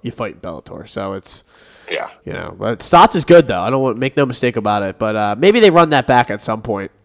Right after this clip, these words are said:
Speaker 1: Uh, I, I know that's, like, a tournament thing, I, I guess. Uh, he's gonna fight Patchy Mix
Speaker 2: Patchy
Speaker 1: now.
Speaker 2: Mix, man. Whew.
Speaker 1: Magomed
Speaker 2: Patchy Mix looks
Speaker 1: Magomedov.
Speaker 2: good.
Speaker 1: Shout out to Magomed Magomedov. But, uh, Patchy
Speaker 2: Yeah,
Speaker 1: Mix is
Speaker 2: great
Speaker 1: good.
Speaker 2: name.
Speaker 1: He's re-, like, that's a great, Stotts and Patchy Mix is a great fight.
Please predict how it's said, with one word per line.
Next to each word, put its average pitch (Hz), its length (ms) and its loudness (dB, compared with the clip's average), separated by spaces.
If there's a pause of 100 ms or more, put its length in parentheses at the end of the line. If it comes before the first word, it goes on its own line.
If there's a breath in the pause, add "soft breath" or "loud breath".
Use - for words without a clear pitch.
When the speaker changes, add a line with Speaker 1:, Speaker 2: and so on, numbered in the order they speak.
Speaker 1:
Uh, 95 40 -6
I, 101 380 -2
I 120 40 -2
know 117 140 -2
that's, 107 220 -4
like, 107 140 -8
a 101 120 -4
tournament 104 460 -6
thing, 95 220 -10
I, 95 180 -8
I 101 40 -8
guess. 98 280 -10
Uh, 101 160 -6
he's 120 220 -8
gonna 110 100 -10
fight 107 220 -8
Patchy 117 320 -4
Mix 110 200 -6
Speaker 2:
Patchy 117 140 2
Speaker 1:
now. 131 140 2
Speaker 2:
Mix, 127 360 0
man. 104 340 0
Whew. 370 440 4 (180)
Speaker 1:
Magomed 135 360 2
Speaker 2:
Patchy 147 160 6
Mix 139 160 4
looks 135 160 6
Speaker 1:
Magomedov. 127 520 6
Speaker 2:
good. - 80 -4
Speaker 1:
Shout 135 180 2
out 135 80 -2
to 139 60 -6
Magomed 120 440 0
Magomedov. 107 580 -2 (140)
But, 104 240 -2
uh, 98 220 -4
Patchy 220 280 2
Speaker 2:
Yeah, 196 60 4
Speaker 1:
Mix 190 180 4
is 131 60 -2
Speaker 2:
great 101 120 4
Speaker 1:
good. 127 100 6
Speaker 2:
name. 92 180 0
Speaker 1:
He's 170 160 2
re-, 143 100 0
like, 165 160 6
that's 196 240 8
a 196 60 6
great, 147 420 2
Stotts 190 420 6
and 160 160 -4
Patchy 147 320 0
Mix 131 220 -2
is 123 60 -14
a 110 80 -8
great 110 260 -4
fight. 87 320 -8